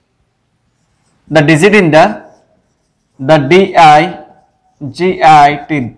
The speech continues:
the digit in the, the digit in the one place, O N E, one place, P L A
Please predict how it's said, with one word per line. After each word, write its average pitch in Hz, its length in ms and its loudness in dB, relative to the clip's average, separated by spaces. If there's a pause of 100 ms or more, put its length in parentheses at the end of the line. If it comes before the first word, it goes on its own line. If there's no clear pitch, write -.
the 143 140 -2
digit 147 380 -2
in 180 160 -2
the, 143 420 -2 (1600)
the 147 240 0
digit 151 440 0
in 156 280 -2
the 151 380 0
one 175 320 -2
place, 185 560 -4 (380)
O 156 120 -4
N 160 380 0
E, 127 380 -6 (160)
one 147 400 0
place, 147 480 -4
P 151 280 -4
L 143 160 -2
A 208 300 -6